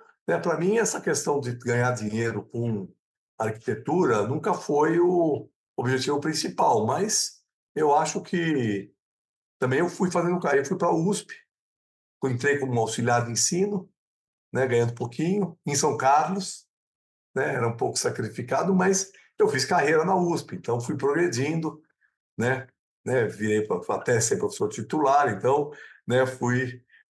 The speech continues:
sempre ganhando pouco, mas sempre crescente, né? Porque na usp é assim, a cada cinco anos você tem acréscimo de salário, né?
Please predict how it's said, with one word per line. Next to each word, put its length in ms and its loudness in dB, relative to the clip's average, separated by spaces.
sempre 320 0
ganhando 340 4
pouco, 300 0
mas 160 2
sempre 260 -4
crescente, 720 2
né? 240 -2
Porque 140 0
na 100 4
usp 300 2
é 40 4
assim, 300 2
a 60 0
cada 220 -2
cinco 400 0
anos 240 2
você 120 -4
tem 200 0
acréscimo 580 -2
de 80 -8
salário, 640 2
né? 360 0